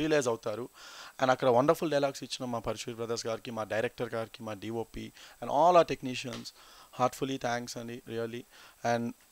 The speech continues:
it's a privilege for me to be a part of this movie. I really feel so lucky. And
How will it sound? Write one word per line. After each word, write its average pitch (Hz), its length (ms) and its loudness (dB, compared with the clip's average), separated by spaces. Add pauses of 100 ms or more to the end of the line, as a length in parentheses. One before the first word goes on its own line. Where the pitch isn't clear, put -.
(180)
it's - 140 0
a 131 140 4
privilege 143 300 2
for 131 100 -4
me 131 100 -8
to 113 80 -10
be 123 60 0
a 117 140 -2
part 113 80 4
of 110 140 -2
this 113 140 -6 (100)
movie. 120 220 -8 (520)
I 117 100 2
really 131 220 0
feel 120 100 2
so 117 160 2
lucky. 110 340 -4 (920)
And 113 220 -8